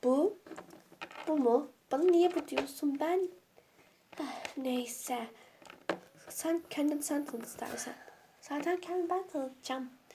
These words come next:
Neyse. Benim adım Şeker. Tanıştığıma memnun oldum. Benim kardeşim nerede? Buradayım.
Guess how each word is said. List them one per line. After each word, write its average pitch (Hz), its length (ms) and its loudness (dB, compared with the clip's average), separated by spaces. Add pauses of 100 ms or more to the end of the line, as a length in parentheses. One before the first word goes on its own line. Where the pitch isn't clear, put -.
(400)
Neyse. 226 440 -4 (800)
Benim 330 260 8
adım 330 560 6 (640)
Şeker. - 760 -2 (380)
Tanıştığıma 294 680 0 (140)
memnun 233 440 2
oldum. - 320 -2 (460)
Benim 277 240 2
kardeşim 330 600 4
nerede? 247 440 2 (840)
Buradayım. 339 760 8